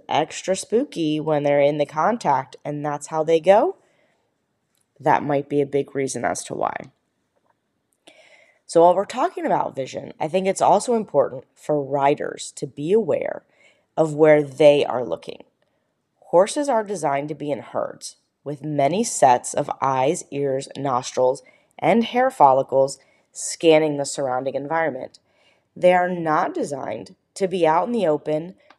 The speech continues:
alone, with a predator on their back,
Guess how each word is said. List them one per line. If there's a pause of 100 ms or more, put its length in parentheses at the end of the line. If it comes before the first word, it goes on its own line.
(140)
alone, (240)
with
a
predator
on
their
back,